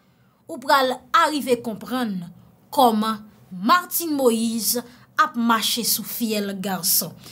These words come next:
Janti pwovèb kreyòl la di, byen prepa lakay, menm si wè ou preske rive. Se sou pawòl sa m ap di ou byenvini. Pandan m ap envite ou rale chèz ou chita konfòtableman.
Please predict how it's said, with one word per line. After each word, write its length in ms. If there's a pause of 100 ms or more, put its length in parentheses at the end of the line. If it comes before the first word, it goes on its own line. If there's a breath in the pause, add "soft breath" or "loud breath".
(200 loud breath)
Janti 520
pwovèb 420
kreyòl 380
la 180
di, 220 (440 soft breath)
byen 340
prepa 320
lakay, 520
menm 240
si 240
wè 160
ou 140
preske 500
rive. 320 (520 loud breath)
Se 220
sou 180
pawòl 420
sa 180
m 80
ap 140
di 160
ou 100
byenvini. 640 (400 soft breath)
Pandan 220
m 80
ap 180
envite 360
ou 120
rale 220
chèz 260
ou 80
chita 480
konfòtableman. 800